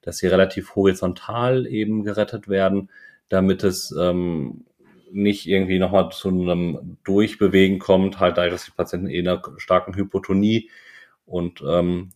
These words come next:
auch in einer Hypothermie sein werden, wollen wir die möglichst, äh, horizontal retten. Was wir eben nicht mehr brauchen, ist das, was man ja zeitlang mal gemacht hat, dieses jeder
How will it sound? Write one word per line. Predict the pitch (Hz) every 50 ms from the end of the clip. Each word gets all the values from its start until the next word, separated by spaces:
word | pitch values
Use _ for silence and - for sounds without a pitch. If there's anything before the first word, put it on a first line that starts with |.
| - -
auch | - - 85 - - -
in | - - 90 90 90
einer | 87 85 87 87 90 -
Hypothermie | - 101 98 _ - 87 - - - 110 113 120 127 123 113
sein | 104 110 101 95 95 98 95
werden, | 92 92 92 92 92 _ _ - - _ _ _ _ -
wollen | 87 85
wir | 87
die | 85 82
möglichst, | 85 85 85 85 82 - - 87 80 73 - - - -
äh, | 62 69 78 73 76 80 - _ _
horizontal | - 82 78 - - 92 - - - 131 143 135
retten. | 131 123 - - 123 123 120 _ - - - - _ _ _ -
Was | 98 90 90 - -
wir | 98 95
eben | - 92 95 92 95 92 92 92 92 - -
nicht | 95 92 104 110 107 - -
mehr | 107 104 101
brauchen, | 101 - 101 98 101 104 101 107 101 95
ist | 90 -
das, | 98 92 -
was | 98 90 -
man | - 87
ja | 90 87 85
zeitlang | - - - 87 92 95 - 95 90 90
mal | 90 87 87
gemacht | 85 85 87 87 85 - -
hat, | 92 -
dieses | 90 85 87 87 - -
jeder | 87 90 90 92 90 92